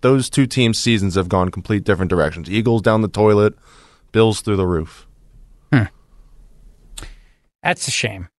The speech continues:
Speaker 2: That's the worst news of the day, honestly. That and the fact that Cow-, Howard Stern has covid, 'cause, I mean, you know,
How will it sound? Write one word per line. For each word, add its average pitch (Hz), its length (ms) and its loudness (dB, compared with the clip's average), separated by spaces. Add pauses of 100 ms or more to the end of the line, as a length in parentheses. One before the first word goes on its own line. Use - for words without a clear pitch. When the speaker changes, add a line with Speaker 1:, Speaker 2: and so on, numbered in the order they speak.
(140)
Speaker 2:
That's 202 220 2
the 185 80 0
worst 160 260 0
news 123 180 0
of 110 100 -2
the 107 80 -2
day, 95 280 -6 (120)
honestly. 123 400 -2 (440)
That 202 240 2
and 185 80 -6
the 170 60 -4
fact 165 240 -2
that 147 200 -6
Cow-, 151 400 -2
Howard 147 280 0
Stern 139 220 0
has 123 140 -2
covid, 104 460 -2
'cause, 131 180 2
I 143 60 8
mean, 135 360 4
you 156 80 4
know, 104 220 -2